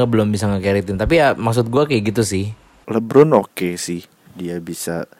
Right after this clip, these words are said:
Speaker 2: M V P harusnya, cuman kayak dia udah nggak ngincer itu deh. Kalau Giannis kayak ya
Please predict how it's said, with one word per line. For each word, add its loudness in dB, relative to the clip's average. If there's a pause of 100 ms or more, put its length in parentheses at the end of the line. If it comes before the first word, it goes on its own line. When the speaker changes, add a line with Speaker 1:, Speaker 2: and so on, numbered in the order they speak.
(160)
Speaker 2:
M -8
V -8
P 0
harusnya, -4
cuman -6
kayak -8
dia -8
udah -8
nggak -6
ngincer -6
itu -6
deh. -12 (800)
Kalau 0
Giannis -2
kayak -4
ya -2